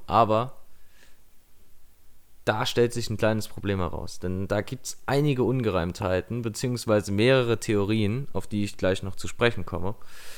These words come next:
Ähm, geh aber jetzt erstmal vermutlich auf, auf das, was ich für am plausibelsten halte, ein, und das wäre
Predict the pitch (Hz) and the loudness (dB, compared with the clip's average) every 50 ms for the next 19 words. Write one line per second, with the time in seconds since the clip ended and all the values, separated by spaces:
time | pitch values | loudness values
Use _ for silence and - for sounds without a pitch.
0 | - - - - - - - - - - 123 120 120 120 117 117 117 117 120 110 | -8 -8 -8 -10 -10 -10 -12 -8 -4 0 2 2 4 2 2 0 0 -2 -4 -6
1 | 113 - - - - - - - - - - - - - 135 143 147 147 135 127 | -10 -14 -16 -18 -18 -18 -18 -20 -20 -20 -20 -14 -4 0 4 4 4 6 6 6
2 | 117 113 - - 131 139 139 - - 147 135 131 - 131 120 120 127 127 - 127 | 4 4 4 6 6 6 6 6 4 4 4 4 6 6 6 6 6 4 2 0
3 | 123 117 - - - - 107 107 110 107 - - - - - 110 - - 120 127 | -2 -2 -4 -4 -2 0 2 2 2 0 -2 -6 -8 -6 -6 -2 2 4 4 4
4 | - - 131 - - 156 151 - - 139 117 120 113 120 110 110 104 117 151 180 | 4 4 2 2 2 0 0 2 2 2 2 2 2 4 4 4 4 2 0 0
5 | 202 202 190 - - - 175 160 165 160 170 170 - 175 180 190 - - - - | 0 0 -2 0 0 0 2 4 4 4 4 2 2 -2 -4 -4 -6 -10 -12 -12
6 | - - - - - - - - - - - - - - - - - - - - | -14 -14 -14 -16 -14 -14 -14 -14 -16 -18 -18 -18 -18 -18 -18 -18 -20 -20 -20 -18
7 | - - - - - 117 127 135 143 156 165 180 196 - - - - 123 117 104 | -14 -14 -10 -2 4 6 6 6 6 4 2 -2 -4 -8 -10 -8 -6 -6 -4 -4
8 | 113 - - - - 107 120 120 117 117 117 107 | -6 -6 -6 -2 2 4 4 4 4 4 2 0